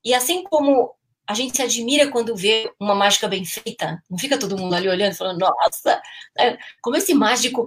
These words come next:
como ele fez isso?" Seja uma mágica com cartas, uma mágica que sai uma, uma flor, é,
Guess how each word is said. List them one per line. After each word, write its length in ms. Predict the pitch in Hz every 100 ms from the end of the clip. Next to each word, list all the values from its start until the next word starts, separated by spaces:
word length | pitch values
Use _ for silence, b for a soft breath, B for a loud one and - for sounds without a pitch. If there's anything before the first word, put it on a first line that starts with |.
| B -
como 140 | - 370
ele 140 | 392
fez 300 | 339 208 170
isso?" 440 | 254 302 - 196
Seja 260 | 160 294 294
uma 120 | 247
mágica 300 | 214 226 226
com 160 | 220 175
cartas, 420 | - 220 294 - 180
uma 200 | 202 196
mágica 380 | 208 247 -
que 140 | - -
sai 320 | - 196 240
uma, 180 | 214 185
uma 300 | 185 185 175
flor, 400 | - 185 190 175 B B B -
é, 240 | 170 165